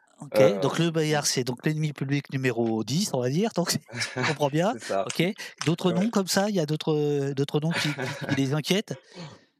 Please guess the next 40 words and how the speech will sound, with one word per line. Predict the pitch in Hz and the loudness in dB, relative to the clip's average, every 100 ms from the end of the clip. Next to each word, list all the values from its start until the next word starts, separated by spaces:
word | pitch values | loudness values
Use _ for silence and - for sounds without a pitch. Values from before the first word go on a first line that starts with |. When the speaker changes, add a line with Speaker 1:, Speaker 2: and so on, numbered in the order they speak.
| _ | _
Speaker 1:
Non | 160 | 0
mais | 143 | 0
qu'on | - | 0
sache | 131 135 - | 2 4 4
quoi. | 107 120 | 2 2
<laughs> | |
Speaker 2:
Hem, | - - - _ _ _ _ _ _ _ - - | 0 -2 -10 _ _ _ _ _ _ _ -20 -20
Speaker 1:
C'est | - 110 | -14 -8
dingue. | 101 107 110 | -2 -2 -4
Speaker 2:
n-, | - 127 127 123 127 | -4 0 2 0 0
non | 131 139 147 | 6 6 6
mais | 127 | 6
hem, | 113 110 107 104 104 107 - _ - - _ - | 6 6 2 -4 -10 -14 -16 _ -20 -20 _ 2
en, | 113 113 113 | 6 6 6
mmh, | 113 107 104 101 101 90 87 85 92 - | 2 -2 -4 -6 -8 -8 -10 -12 -14 -12
heu, | - - - | -10 -10 -6
à | - | -4
chaque | 123 139 | -2 0
fois | 151 | 0
qu'on | 139 123 | 2 0
essaie | 117 | 2
de | 117 | 4
leur | 117 | 4
demander : « | 113 110 113 113 | 4 4 2 2
Et | 123 | -2
vous, | 113 127 | -2 -8
qu'est-ce | 123 - | -8 -6
que | |
vous | 120 | -2
en | 117 | -2
pensez ? » | 120 110 123 120 123 | -2 -4 2 4 4
Ils | 107 | 2
disaient : « | 90 101 | -2 -2
Oui, | 113 127 | 2 2
on | 113 | 2
a | |
le | |
droit | 104 107 | 4 4
de | |
réserve. » | 107 104 123 | 4 2 -2